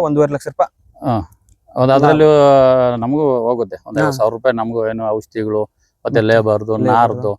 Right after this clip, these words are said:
Speaker 2: ಎಲ್ಲ
Speaker 1: ಹಾ.
Speaker 2: ಸ್ವಲ್ಪ ಇರುತ್ತಲ್ವಾ? ಅವ್ನ್
Speaker 1: ಹಾ,
Speaker 2: ನಮ್ಗೆ
Speaker 1: ಸರ್.
Speaker 2: ಐವತ್ತು ಸಾವಿರ ರೂಪಾಯಿ ನಮ್ದು ಹೋಗುತ್ತೆ.
Speaker 1: ಖರ್ಚಾಗುತ್ತೆ, ಸರ್.
Speaker 2: ಆ, ನಾವು ಜೊತೆಗೆ ಮಾಡ್ಬೇಕು. ಅವ್ರ
Speaker 1: ಹಾ,
Speaker 2: ಜೊತೆ
Speaker 1: ಎಲ್ಲರೂ
Speaker 2: ನಾವು ಮಾಡ್ಬೇಕು.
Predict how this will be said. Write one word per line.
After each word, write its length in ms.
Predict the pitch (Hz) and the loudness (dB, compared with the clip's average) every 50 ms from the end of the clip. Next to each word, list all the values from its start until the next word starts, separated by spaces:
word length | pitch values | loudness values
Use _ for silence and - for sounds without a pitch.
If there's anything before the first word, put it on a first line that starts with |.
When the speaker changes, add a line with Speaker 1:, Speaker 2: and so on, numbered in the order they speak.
| _ _ _ _ - | _ _ _ _ -2
Speaker 2:
ಎಲ್ಲ 160 | - 131 143 | 0 2 2
Speaker 1:
ಹಾ. 40 | 143 | 2
Speaker 2:
ಸ್ವಲ್ಪ 240 | 131 127 123 110 113 | 0 0 -2 0 -2
ಇರುತ್ತಲ್ವಾ? 520 | 113 113 110 107 - 104 101 101 110 110 95 - | -2 -2 -4 -4 -6 -6 -4 -2 -2 -4 -4 -6
ಅವ್ನ್ 200 | - - 120 120 | -10 -10 -6 -6
Speaker 1:
ಹಾ, 40 | |
Speaker 2:
ನಮ್ಗೆ 120 | 120 117 113 | -4 -4 -4
Speaker 1:
ಸರ್. 60 | 113 | -4
Speaker 2:
ಐವತ್ತು 140 | 110 104 - | -4 -4 -6
ಸಾವಿರ 140 | - 98 95 | -8 -10 -8
ರೂಪಾಯಿ 280 | 95 123 123 113 104 98 90 85 85 92 104 | -8 -6 -6 -4 -4 -6 -8 -10 -12 -14 -12
ನಮ್ದು 240 | 98 98 101 98 92 | -10 -10 -8 -8 -8
ಹೋಗುತ್ತೆ. 300 | 85 87 85 82 80 - | -8 -10 -12 -14 -10 -4
Speaker 1:
ಖರ್ಚಾಗುತ್ತೆ, 500 | - 139 135 120 - - 120 117 - - | -2 -2 -2 -2 -4 -6 -6 -6 -8 -10
ಸರ್. 100 | - - | -10 -8
Speaker 2:
ಆ, 80 | 110 110 | -6 -4
ನಾವು 220 | 107 110 113 117 117 113 | -2 0 0 0 0 -2
ಜೊತೆಗೆ 360 | 110 110 107 113 113 110 107 | -2 -4 -4 -2 -2 -2 -2
ಮಾಡ್ಬೇಕು. 380 | 101 101 101 98 98 98 95 98 | -4 -6 -8 -8 -10 -8 -8 -4
ಅವ್ರ 120 | 98 107 | -2 2
Speaker 1:
ಹಾ, 80 | 160 170 | 2 4
Speaker 2:
ಜೊತೆ 160 | 165 156 156 | 4 4 4
Speaker 1:
ಎಲ್ಲರೂ 220 | 151 160 165 - | 4 4 4 4
Speaker 2:
ನಾವು 100 | 131 131 | 2 2
ಮಾಡ್ಬೇಕು. 480 | 131 127 123 120 117 117 113 - - | 2 0 0 0 -2 -4 -6 -6 -6